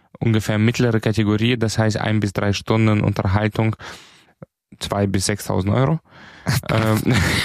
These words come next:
Speaker 2: Inklusive Bleaching plus Zahnreinigung plus
Speaker 1: Und ein Tanz.
Speaker 2: Kompositfüllung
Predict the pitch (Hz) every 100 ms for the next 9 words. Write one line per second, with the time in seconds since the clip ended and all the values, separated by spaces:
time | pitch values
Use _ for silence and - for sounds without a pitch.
0 | - 147 - 143 131 127 117 127 117 104
1 | 135 143 151 147 - 123 131 - - 113
2 | 117 117 117 117 120 110 - - 73 98
3 | 95 92 - - - 127 117 117 104 101
4 | - - 139 131 143 156